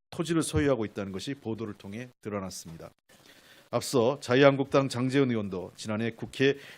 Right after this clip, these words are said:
예산결산특별위원회 한국당 간사로 활동하면서 교육부가 지정하는 역량 강화 대학에 지원하는 예산을 확충하라고 강조했으며, 실제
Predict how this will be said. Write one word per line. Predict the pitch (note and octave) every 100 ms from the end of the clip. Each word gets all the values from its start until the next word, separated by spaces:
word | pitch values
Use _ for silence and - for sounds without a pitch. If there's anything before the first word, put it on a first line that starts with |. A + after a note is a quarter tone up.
| -
예산결산특별위원회 | B2+ D#3+ E3 D#3 C3 D3 C3+ - E3+ D3+ A#2+ G2 G#2 C#3+ -
한국당 | D3+ D3 C#3+ C#3+ C3+
간사로 | A#2 B2+ C#3 B2
활동하면서 | C#3+ C#3 G#2+ G#2 F#2+ A#2+ - - - - _ -
교육부가 | C#3 D3 C#3+ D#3+
지정하는 | D#3 A#2 A2+ G#2+ A2+ D3 - _ A2+
역량 | A2+ C#3+ D#3
강화 | C#3 C3
대학에 | A#2 A2 G#2 A#2
지원하는 | - A2+ G#2+ A2 A2+
예산을 | F#2+ F#2+ G2 A2 C#3+ - - _
확충하라고 | F3+ - F3 D#3 C3+ G2+ F#2 -
강조했으며, | G#2 G2+ F#2+ F#2 F#2 F2+ B2 - - _
실제 | - F3+ - C3